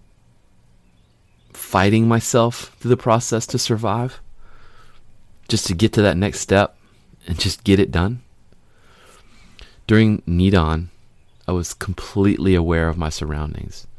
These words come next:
I could feel the present moment without any regard for what that next thing would be. This is what I wanted.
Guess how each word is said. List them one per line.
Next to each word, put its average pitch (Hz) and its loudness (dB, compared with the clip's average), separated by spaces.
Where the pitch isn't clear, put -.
I - -4
could - -4
feel 92 2
the 85 0
present 95 0
moment 87 -2
without 92 0
any 90 2
regard 82 -2
for - -8
what 85 0
that 85 -2
next 82 -4
thing 85 0
would 78 -6
be. 78 -2
This 90 0
is 104 -6
what 82 -4
I 80 -4
wanted. 78 -8